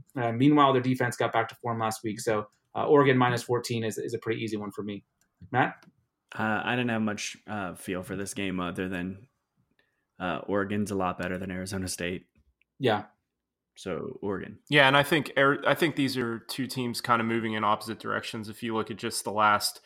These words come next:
Speaker 3: uh, four weeks, Arizona State's lost four in a row. They've failed to cover four in a row. Um,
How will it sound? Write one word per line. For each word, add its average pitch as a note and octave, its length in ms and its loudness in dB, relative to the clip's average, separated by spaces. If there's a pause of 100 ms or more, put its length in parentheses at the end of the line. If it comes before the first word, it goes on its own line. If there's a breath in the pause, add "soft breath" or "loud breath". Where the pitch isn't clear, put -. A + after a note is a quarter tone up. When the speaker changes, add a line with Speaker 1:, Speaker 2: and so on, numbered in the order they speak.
(360 soft breath)
Speaker 3:
uh, G#2+ 300 4
four A#2+ 320 0
weeks, A2 400 -4
Arizona A2+ 360 -2
State's A2 340 -2
lost A#2+ 260 4
four B2+ 160 -2
in A#2 80 0
a A#2 40 -2
row. A#2+ 260 2
They've G#2+ 260 -2
failed A2+ 260 0
to A2 60 -4
cover A2 320 2
four G#2+ 240 -6
in G#2+ 60 -4
a G#2 40 -6
row. G#2+ 280 0 (480 soft breath)
Um, G#2+ 340 0